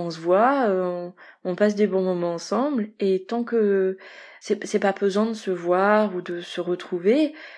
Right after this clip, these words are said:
euh, faut laisser les choses se faire, et puis si ça, on vit l'histoire comme, euh, comme on, comme on peut la vivre, et puis, euh, on se laisse du temps.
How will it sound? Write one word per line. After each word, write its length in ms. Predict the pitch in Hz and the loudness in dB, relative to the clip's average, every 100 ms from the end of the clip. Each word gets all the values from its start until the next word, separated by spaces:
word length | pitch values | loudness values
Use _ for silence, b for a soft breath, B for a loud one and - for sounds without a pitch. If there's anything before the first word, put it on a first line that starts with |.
| B 185 | B -2
euh, 280 | 175 170 | 0 0
faut 180 | 170 - | -2 0
laisser 260 | 185 180 196 | 2 2 2
les 140 | 185 | 2
choses 200 | 185 190 180 | 2 0 -2
se 140 | 180 | -4
faire, 400 | 170 294 320 220 | 0 4 6 4
et 80 | 175 | -2
puis 220 | - 180 | -6 -8
si 220 | 180 185 | -8 -10
ça, 440 | - 175 170 170 175 B B B B B B B B B B B - | -6 -4 -2 -4 -6 B B B B B B B B B B B -6
on 120 | 196 | -4
vit 160 | 190 | 0
l'histoire 500 | 214 208 - 226 226 | 0 0 0 2 2
comme, 220 | - 190 180 | 0 -4 -2
euh, 240 | 170 165 165 | -6 -8 -10
comme 200 | - 185 | -6 -4
on, 420 | 175 170 165 165 165 | -4 -6 -8 -10 -12
comme 200 | 175 170 | -12 -10
on 60 | 165 | -10
peut 180 | - | -6
la 140 | 175 170 | -4 -4
vivre, 360 | 175 269 269 | 0 0 2
et 100 | 180 | 0
puis, 300 | 175 - 175 | -4 -8 -6
euh, 120 | 165 160 | -6 -8
on 140 | 165 | -10
se 160 | 170 190 | -6 -2
laisse 160 | 208 | -2
du 180 | 196 190 | -2 -6
temps. 300 | - 156 - | -6 -10 -10